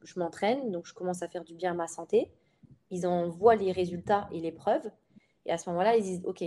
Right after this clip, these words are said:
maintenant, ma nutrition. » Et eux, ben, c'est, c'est vraiment cool parce que tu peux bosser sur plein d'aspects avec ces personnes, euh, et après, ben, forcément, tu creuses et tu vois les, les problèmes des gens normaux, des problèmes, euh,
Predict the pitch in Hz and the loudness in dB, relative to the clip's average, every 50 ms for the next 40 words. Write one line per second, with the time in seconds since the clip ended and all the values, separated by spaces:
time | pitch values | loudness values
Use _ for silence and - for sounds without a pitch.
0 | 165 - 165 175 175 180 185 202 214 220 - - - 190 180 180 180 180 - - | -8 -6 -8 -6 -2 -2 0 0 0 -2 -4 -6 -6 -4 -4 -4 -4 -6 -8 -10
1 | 180 - - 160 - _ _ _ _ _ _ _ _ _ _ _ _ _ _ - | -10 -10 -12 -14 -14 _ _ _ _ _ _ _ _ _ _ _ _ _ _ 0
2 | - 170 165 - - 240 254 262 262 - - - _ _ _ _ _ - 180 175 | 2 4 4 6 8 8 8 8 6 2 -4 -16 _ _ _ _ _ -4 -2 0
3 | 170 170 170 - - - 175 180 175 175 180 - - - 175 170 170 180 185 185 | 0 0 -2 -6 -8 -8 -6 -6 -6 -6 -8 -10 -10 -10 -8 -6 -2 -2 -2 -2
4 | 185 - - 277 226 - - - 151 - - - 160 156 151 151 - _ _ _ | 0 0 2 2 2 0 -2 -6 -8 -8 -6 -4 -2 -2 -2 -4 -8 _ _ _
5 | _ _ _ _ _ - - - - 190 175 160 175 180 - - 185 - - 170 | _ _ _ _ _ -20 -20 -6 -4 -4 -2 0 0 0 0 -2 -4 -4 -6 -8
6 | - - - 180 175 170 165 165 - - 180 165 156 156 156 - - 160 156 - | -6 -4 -4 0 2 2 0 0 0 2 2 4 4 2 0 -2 -4 -6 -4 -4
7 | - - - - 220 226 233 240 240 240 226 196 175 170 165 165 - _ _ _ | -6 -2 2 6 6 8 6 6 4 2 2 2 2 0 0 -4 -8 _ _ _
8 | _ _ _ _ _ _ - 180 175 160 165 - - 208 220 247 262 - - 185 | _ _ _ _ _ _ 4 4 6 4 4 2 2 4 6 6 4 2 -4 -8
9 | - 180 170 160 - - 175 - - 175 170 180 196 240 269 277 - - - - | -10 -10 -10 -10 -12 -14 -16 -14 -12 -12 -10 -4 -4 -4 -4 -4 -6 -12 -20 -12
10 | - - 185 214 254 262 240 208 185 170 - - - 165 160 175 180 185 185 175 | -4 0 2 2 4 2 0 -2 -4 -8 -10 -14 -10 0 2 4 4 4 2 0
11 | 170 165 165 170 175 180 180 - - 185 180 175 180 196 196 196 185 180 185 180 | -4 -6 -6 -6 -6 -6 -6 -8 -8 -2 0 2 2 2 0 0 0 2 0 2
12 | 180 180 180 175 170 165 160 165 165 170 180 208 233 214 185 170 175 160 - - | 0 -2 -2 -2 -2 -2 -2 -2 -2 -2 0 0 0 -2 -2 -2 -6 -8 -8 -12
13 | - 165 160 165 170 180 185 180 170 156 156 | -16 -10 -2 0 2 2 2 0 -4 -6 -8